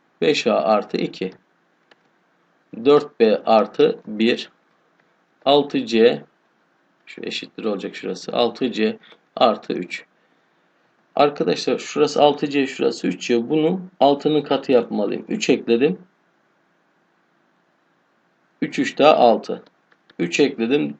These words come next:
Üç bir daha dört. Üç ekledim. Üç iki daha beş. O zaman üç ekledim. Şimdi son durumu yazıyorum. K artı üç eşittir beş A artı beş eşittir dört B artı dört.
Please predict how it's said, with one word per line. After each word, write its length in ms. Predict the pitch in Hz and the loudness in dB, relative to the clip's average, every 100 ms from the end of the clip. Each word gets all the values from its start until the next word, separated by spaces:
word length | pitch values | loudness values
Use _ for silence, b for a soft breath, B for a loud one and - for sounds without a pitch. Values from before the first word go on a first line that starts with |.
| _ _ - | _ _ -8
Üç 240 | 147 - | -8 -4
bir 180 | 120 101 | -4 2
daha 260 | 127 139 120 | 4 4 8
dört. 360 | 117 123 - _ _ _ _ _ 165 | 8 8 2 _ _ _ _ _ -6
Üç 220 | 170 - | -4 -2
ekledim. 540 | 120 - 117 147 175 - _ | -2 -2 0 2 0 -8 _
Üç 200 | - 139 | -10 -6
iki 200 | 113 110 | -6 -2
daha 260 | 110 135 120 | 2 2 2
beş. 380 | 117 131 - - _ _ | 2 2 -2 -10 _ _
O 60 | 110 | -4
zaman 280 | 101 117 120 | 0 0 0
üç 180 | 110 110 | -4 -6
ekledim. 340 | - 104 101 | -6 -8 -8
Şimdi 220 | - 143 | -6 -8
son 280 | - 170 175 | -4 -2 0
durumu 280 | 156 143 131 | 0 0 0
yazıyorum. 500 | 120 95 113 - - _ _ _ | 0 0 -2 -4 -8 _ _ _
K 220 | - 165 160 | 0 4 4
artı 360 | 117 107 - | 4 2 0
üç 300 | 143 107 - - _ - | -4 -4 -12 -20 _ -6
eşittir 580 | 123 - 160 - 123 - _ _ _ _ _ _ | -4 -4 -6 -4 -6 -6 _ _ _ _ _ _
beş 260 | 147 139 - | 0 2 4
A 80 | 117 | 2
artı 460 | 87 104 101 98 | 4 0 -2 -4
beş 360 | 104 127 - - _ _ - | -2 -2 -4 -12 _ _ -8
eşittir 580 | 110 156 151 - - - _ _ _ _ _ - | -4 -4 -4 -4 -4 -4 _ _ _ _ _ -2
dört 280 | 135 131 - | -2 -2 0
B 180 | 113 87 | 0 2
artı 440 | 107 104 - 104 | 0 -2 -4 -4
dört. 220 | 127 - | -2 -2